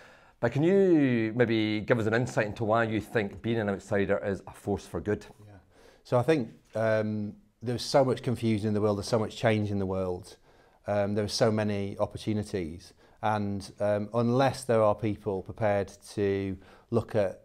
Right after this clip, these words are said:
Speaker 2: um, big problems, old problems, through a, a perspective that is kind of unaffected by conventional wisdom, I think we're not really gonna get very far. So I think never has there been a time for,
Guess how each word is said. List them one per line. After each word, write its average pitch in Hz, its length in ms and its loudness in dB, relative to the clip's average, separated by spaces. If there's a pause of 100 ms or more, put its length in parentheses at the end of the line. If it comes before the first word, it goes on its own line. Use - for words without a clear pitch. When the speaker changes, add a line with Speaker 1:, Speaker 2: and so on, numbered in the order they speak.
(120)
Speaker 2:
um, 95 640 -6 (360)
big 107 260 2
problems, 98 580 0
old 104 240 4
problems, 95 640 -4
through 95 460 -6 (100)
a, 95 80 -8 (120)
a 95 40 -6
perspective - 680 -4
that - 120 -12
is 95 140 -10
kind 104 120 -4
of 92 80 -6
unaffected 101 720 -4
by 92 280 0
conventional 101 560 -4
wisdom, 95 400 -6 (360)
I 113 40 -10
think 117 180 0
we're 110 80 -4
not 104 140 -4
really 104 160 -4
gonna 101 180 -6
get 101 380 0 (100)
very 92 220 -6
far. 87 200 -4
So 113 120 -4
I - 20 2
think 110 180 -2
never 120 280 2
has 107 180 0
there 104 100 -6
been 95 140 -6
a 95 60 -10
time 92 480 -8 (440)
for, 101 540 -4